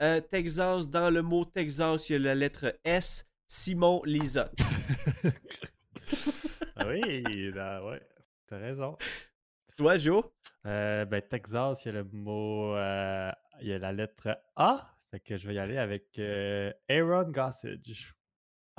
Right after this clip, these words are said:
Speaker 1: Oh, oh, damn, ok, quand même.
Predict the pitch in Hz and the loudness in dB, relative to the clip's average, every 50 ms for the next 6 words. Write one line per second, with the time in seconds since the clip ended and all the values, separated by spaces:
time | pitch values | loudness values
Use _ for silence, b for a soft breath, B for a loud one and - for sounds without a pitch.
0 | - - - - - - 214 277 415 440 359 226 185 165 156 143 139 127 - 127 | -6 -6 -6 -6 0 2 4 4 6 6 6 6 6 6 6 4 2 0 -4 -10
1 | - - - 320 370 392 294 127 113 117 117 - - 151 196 320 - - 120 110 | -8 -6 -4 -4 -2 -2 -4 -4 -4 -6 -6 -6 -4 -4 -4 -2 -2 -2 -2 0
2 | 113 131 175 269 | 0 -2 -4 -6